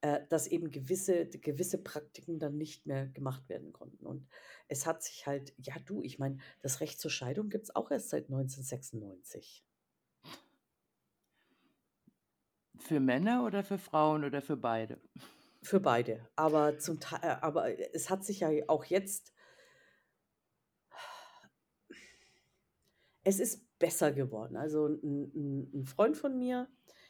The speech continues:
Speaker 1: er und seine Frau, ähm, haben halt nach drei Jahren Ehe gemerkt, ja, nee. Äh, wir passen nicht zusammen. Passiert ja.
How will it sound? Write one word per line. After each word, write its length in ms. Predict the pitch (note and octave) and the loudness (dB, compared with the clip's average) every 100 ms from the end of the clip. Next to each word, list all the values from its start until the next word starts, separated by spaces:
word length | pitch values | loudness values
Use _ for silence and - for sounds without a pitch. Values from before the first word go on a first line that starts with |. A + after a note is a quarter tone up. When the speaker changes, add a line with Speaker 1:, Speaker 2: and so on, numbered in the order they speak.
| _ _ | _ _
Speaker 1:
er 180 | F3+ F#3+ | 4 4
und 100 | E3+ | 0
seine 260 | D3+ C#3 | -2 -2
Frau, 460 | C3+ D3 D3 D3 - - | -4 0 0 0 -6 -4
ähm, 420 | C3+ C3 C3+ C3+ | -2 0 -2 -4
haben 160 | - D#3 | -6 -4
halt 200 | C#3+ C3+ | -4 -4
nach 120 | C3 | -6
drei 220 | C3+ C3 | -2 0
Jahren 240 | C3 B2+ - | 2 0 -2
Ehe 240 | C3 C#3 | -2 -2
gemerkt, 600 | C#3 C3 C3 D#3 - - _ _ | -2 -2 -2 -6 -16 -20 _ _
ja, 240 | A#2 G2+ _ _ _ _ _ _ _ _ _ _ _ _ | -8 -8 _ _ _ _ _ _ _ _ _ _ _ _
nee. 300 | A#2+ A2+ G#2 _ _ _ _ _ _ _ _ _ _ _ _ _ _ _ _ _ _ _ _ _ _ _ _ _ - | -6 -6 -6 _ _ _ _ _ _ _ _ _ _ _ _ _ _ _ _ _ _ _ _ _ _ _ _ _ 0
Äh, 520 | D#3 C#3+ C#3 C3+ C3 - _ _ _ _ _ _ _ _ _ _ _ _ _ _ _ _ _ _ _ _ | 4 6 6 4 2 -6 _ _ _ _ _ _ _ _ _ _ _ _ _ _ _ _ _ _ _ _
wir 100 | D#3 | -2
passen 360 | - D3 D#3 | 0 -2 0
nicht 220 | D3+ D3+ - | 0 0 -4
zusammen. 600 | D3 C#3 D#3 F#3 - _ _ | -2 0 -2 -6 -10 _ _
Passiert 460 | D#3+ - E3+ E3 | -6 -2 -2 -2
ja. 240 | B2 C3+ | -4 -6